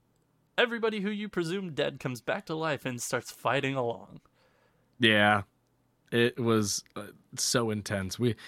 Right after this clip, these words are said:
Speaker 2: I was watching it with my fiance, and, like, the, when the episode hits, like, the halfway point, it does, like, the little, like, cutaway break. She was like, "Oh my God, I can't breathe.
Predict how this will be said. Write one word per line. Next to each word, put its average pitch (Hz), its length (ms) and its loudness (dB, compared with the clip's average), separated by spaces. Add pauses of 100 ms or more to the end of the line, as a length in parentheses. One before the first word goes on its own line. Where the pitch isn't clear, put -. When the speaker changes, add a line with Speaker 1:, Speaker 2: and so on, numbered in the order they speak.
(220)
Speaker 2:
I 117 40 4
was 113 120 6
watching 120 340 4
it 107 40 2
with 104 140 0
my 98 140 0
fiance, 98 500 0
and, 95 240 -2 (680)
like, 101 280 2 (520)
the, 120 240 6
when 120 160 6
the 113 100 8
episode 117 460 4
hits, 110 300 0
like, 104 260 0
the 101 100 -2
halfway 107 380 -2
point, 110 340 -6
it 98 80 -8
does, 95 200 -4
like, 98 160 -4
the 104 80 -10
little, 101 200 -4
like, 92 240 -6
cutaway 101 480 -2
break. 104 600 0 (440)
She - 160 0
was 113 180 4
like, 110 200 4 (340)
"Oh 151 180 8
my 143 120 8
God, 127 200 8
I 117 60 6
can't 117 240 2
breathe. 107 240 2